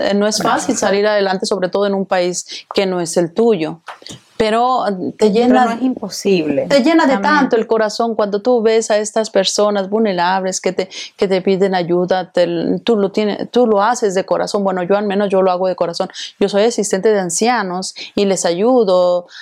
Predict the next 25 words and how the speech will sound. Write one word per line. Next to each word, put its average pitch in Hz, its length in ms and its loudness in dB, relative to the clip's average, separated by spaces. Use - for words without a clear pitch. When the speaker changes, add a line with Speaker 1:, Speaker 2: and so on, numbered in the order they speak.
Speaker 1:
a 185 180 2
ellos 208 680 0
en 185 180 -2
la, 165 240 -2
en 170 460 -2
una 185 200 0
clínica 190 360 0
privada 226 480 0
que 220 140 -2
te, 175 400 0
que 180 100 -2
tenemos 190 340 -2
aquí 196 160 -2
cerca 185 320 -4
de 196 120 -2
mi 208 80 -4
casa, 196 320 -6
que 196 100 -4
soy 180 140 2
afortunada 180 500 -2
también 175 300 -4
que 208 100 -2
tengo 175 220 -4
mi 175 100 -4
trabajo 196 580 -4